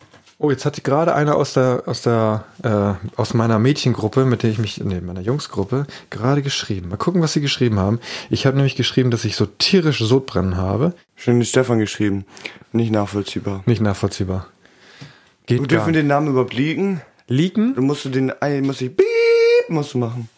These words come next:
Speaker 1: Leaken.
Speaker 2: Leaken.
Speaker 1: Ja, ich weiß. Ja, also, mega Sodbrennen, richtig cool.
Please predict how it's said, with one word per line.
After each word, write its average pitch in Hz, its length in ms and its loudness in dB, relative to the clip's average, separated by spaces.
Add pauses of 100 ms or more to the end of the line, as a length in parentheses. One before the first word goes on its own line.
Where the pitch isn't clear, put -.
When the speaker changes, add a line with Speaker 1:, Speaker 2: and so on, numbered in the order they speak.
(300)
Speaker 1:
Leaken. 123 380 0 (760)
Speaker 2:
Leaken. 120 600 -4 (300)
Speaker 1:
Ja, 87 100 -6
ich - 180 -12
weiß. 90 380 -12 (1080)
Ja, 98 200 0 (300)
also, 117 400 0 (560)
mega 147 340 4
Sodbrennen, 120 680 0 (280)
richtig 127 460 -4 (120)
cool. 95 220 -6